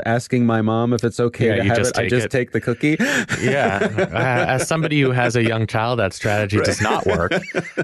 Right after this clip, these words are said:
Speaker 2: uh,
Speaker 1: Okay.
Speaker 2: for them.
Speaker 1: Right, right.
Speaker 2: <laughs> Yeah. So I think that's sort of one of the reasons why it caused so much alarm. So
Speaker 1: Yeah.
Speaker 2: you know, one thing that's worth noting is these types of relationships exist in other contexts.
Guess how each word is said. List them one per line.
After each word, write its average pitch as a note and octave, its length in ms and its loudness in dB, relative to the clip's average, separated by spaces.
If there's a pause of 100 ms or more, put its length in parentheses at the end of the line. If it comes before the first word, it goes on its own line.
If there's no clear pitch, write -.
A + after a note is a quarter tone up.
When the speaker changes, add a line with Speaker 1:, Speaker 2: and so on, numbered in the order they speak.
(120)
Speaker 2:
uh, F#2 280 -2
Speaker 1:
Okay. A#2 240 0
Speaker 2:
for A#2+ 140 0
them. B2+ 500 0
Speaker 1:
Right, C3+ 540 2
right. - 440 0
Speaker 2:
<laughs> - 40 0
Yeah. D3+ 560 2
So A#2 720 0
I A2+ 100 -2
think D3 180 -4
that's - 560 -4
sort A#2+ 280 0
of G2+ 60 -2
one A#2 140 0
of G#2+ 60 2
the G#2+ 100 2
reasons G2+ 440 0
why F2+ 640 -2 (100)
it G2+ 180 -4
caused G2+ 520 -2
so A2 220 -2
much A2 200 -2
alarm. G#2 540 0
So C3+ 320 0 (140)
Speaker 1:
Yeah. F#2+ 320 0 (580)
Speaker 2:
you G#3 80 0
know, D3+ 100 2
one E3 180 2
thing G3 140 2
that's F3 180 0
worth C#3+ 200 0
noting C3 260 2
is A#2 120 0
these B2 180 0
types - 280 -4
of A2 120 -4
relationships G2 1040 -2
exist F2+ 600 -4
in F2 140 -4
other F#2 300 -2
contexts. - 920 -6